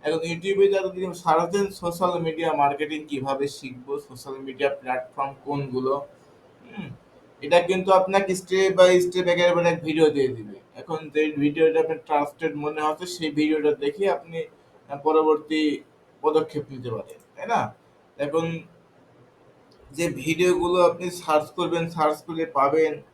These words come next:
আগে ভিডিও যাচাই করবেন, দেখবেন কোন ভিডিওটা ভালো, যেটা দেখলে আপনার, আহ, মনে হবে, মনের কাছে মনে হবে যে না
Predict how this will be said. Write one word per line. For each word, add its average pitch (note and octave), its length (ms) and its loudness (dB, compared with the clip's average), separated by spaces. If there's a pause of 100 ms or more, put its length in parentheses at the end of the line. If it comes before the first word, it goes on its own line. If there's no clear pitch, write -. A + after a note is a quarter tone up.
(600)
আগে D#3 240 -2
ভিডিও E3 340 -2
যাচাই D#3+ 300 0
করবেন, D3+ 360 0
দেখবেন D3 500 2
কোন D3 260 -6
ভিডিওটা D3 760 2 (400)
ভালো, C#3 500 0
যেটা C#3 280 -2
দেখলে C3+ 400 -4
আপনার, C#3+ 520 -4
আহ, B2 440 -6
মনে D3+ 260 -2
হবে, C#3 360 -4
মনের D3 300 -12
কাছে C#3+ 300 -2
মনে C#3 220 -6
হবে C3 280 -2
যে C3 180 -8
না C3+ 300 -4